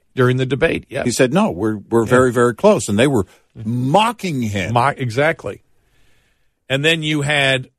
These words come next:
Speaker 1: I think, every major Democrat come out and say, "Well, we don't know if we trust the vaccine because it's
Speaker 2: Right.
Speaker 1: the Trump vaccine."
Speaker 2: Right.
Speaker 1: Now, Trump, <laughs> this is,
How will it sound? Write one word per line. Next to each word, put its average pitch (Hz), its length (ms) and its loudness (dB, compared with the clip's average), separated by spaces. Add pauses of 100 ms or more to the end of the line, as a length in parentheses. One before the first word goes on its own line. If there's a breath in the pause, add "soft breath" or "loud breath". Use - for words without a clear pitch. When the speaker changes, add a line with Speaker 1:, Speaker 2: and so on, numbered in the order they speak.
Speaker 1:
I 113 180 -2
think, 127 220 -4
every 135 220 -2
major 131 320 -4
Democrat 131 640 -2
come 127 180 -6
out 123 200 2
and 117 120 -6
say, 117 240 0
"Well, 101 240 -2
we 110 160 0
don't 117 120 2
know 113 120 0
if 101 120 -2
we 107 80 -6
trust - 300 -2
the - 40 -10
vaccine 110 460 -2
because 98 320 -10
it's 101 40 -4
Speaker 2:
Right. 113 200 0 (360)
Speaker 1:
the 123 80 -8
Trump 147 300 -2
vaccine." 95 640 -6 (100)
Speaker 2:
Right. 87 220 2 (1700 soft breath)
Speaker 1:
Now, 131 580 0 (800)
Trump, 226 360 0
<laughs> - 340 -16
this 147 320 -4
is, - 320 -2